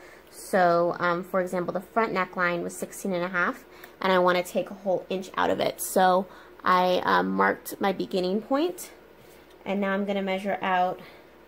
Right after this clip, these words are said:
um, fifteen and a half,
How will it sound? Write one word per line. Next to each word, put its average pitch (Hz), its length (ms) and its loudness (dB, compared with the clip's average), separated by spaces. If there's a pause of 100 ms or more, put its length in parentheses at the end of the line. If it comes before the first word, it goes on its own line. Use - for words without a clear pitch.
(1160)
um, 180 280 0
fifteen - 640 -4
and 175 120 0
a 185 40 -2
half, 175 500 -4